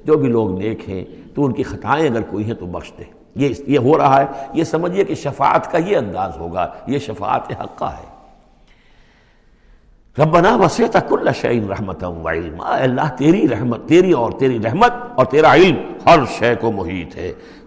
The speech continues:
فاغفر للذین تابوا، تو یہ انسانوں میں سے جو لوگ جنہوں نے توبہ کی، جنہوں نے رجوع کیا، واتبعوا سبیلک، اور جنہوں نے تیرے راستے کی پیروی کی،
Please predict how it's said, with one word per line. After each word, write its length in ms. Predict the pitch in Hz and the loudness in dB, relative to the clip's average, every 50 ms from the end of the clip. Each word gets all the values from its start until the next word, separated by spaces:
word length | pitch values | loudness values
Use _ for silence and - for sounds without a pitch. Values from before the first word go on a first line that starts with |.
| - | -2
فاغفر 460 | - 143 127 98 87 - - - 196 214 | 2 2 2 2 0 -4 4 4 4 4
للذین 720 | 190 170 151 147 135 123 123 123 107 92 110 110 107 101 95 87 - 82 | 4 2 2 2 2 2 2 2 0 0 -2 -4 -2 -4 -4 -6 -8 -6
تابوا، 500 | 82 80 82 80 80 78 80 78 71 67 - - - - - - - - | -6 -4 -4 -6 -6 -8 -12 -12 -12 -14 -16 -20 -20 -20 -20 -20 -10 -4
تو 100 | 156 147 | -2 -2
یہ 180 | 135 131 127 | 0 0 -2
انسانوں 480 | 120 110 110 - 110 110 110 123 123 117 | -2 -4 -6 -4 -4 -2 -2 -2 -2 -4
میں 120 | 110 101 90 | -4 -6 -6
سے 100 | - 107 | -6 -6
جو 180 | 95 87 92 92 | -6 -6 -6 -6
لوگ 220 | 90 92 92 95 | -6 -6 -6 -6
جنہوں 240 | 87 82 87 98 98 | -6 -6 -6 -6 -6
نے 100 | 92 92 | -8 -8
توبہ 340 | - - 95 107 117 127 101 | -10 -8 -8 -8 -6 -8 -10
کی، 200 | 73 - - 143 143 - - - _ _ _ _ | -10 -12 -16 -18 -18 -20 -20 -20 _ _ _ _
جنہوں 200 | - 87 101 113 | -12 -8 -6 -4
نے 100 | 107 90 | -4 -4
رجوع 200 | 87 82 117 135 | -4 -2 0 -2
کیا، 280 | 127 87 90 92 85 - - - - - - - - - - - - - - - | -2 -2 -8 -10 -10 -10 -12 -16 -18 -20 -20 -20 -20 -20 -20 -20 -20 -16 -8 -8
واتبعوا 520 | 104 - - - 117 123 131 139 151 143 | -8 -6 0 0 4 6 6 6 6 4
سبیلک، 560 | - - 110 117 143 170 180 175 147 - - 98 82 82 - - - - - - - - | 2 0 0 2 2 4 4 4 4 2 0 -4 -6 -6 -10 -16 -18 -20 -20 -20 -14 -6
اور 120 | 95 104 | -4 -4
جنہوں 240 | 101 104 135 143 143 | -2 0 0 0 2
نے 80 | 143 135 | 0 0
تیرے 320 | - - 127 135 139 131 | -2 0 0 2 2 2
راستے 340 | 101 98 104 104 - - 127 | 2 2 0 0 0 -2 -4
کی 120 | 117 - | -2 -4
پیروی 440 | - - - 90 95 110 127 139 123 | -8 -6 -4 -4 -2 0 0 -2 -2
کی، 240 | - - - 87 85 | -4 -6 -10 -10 -12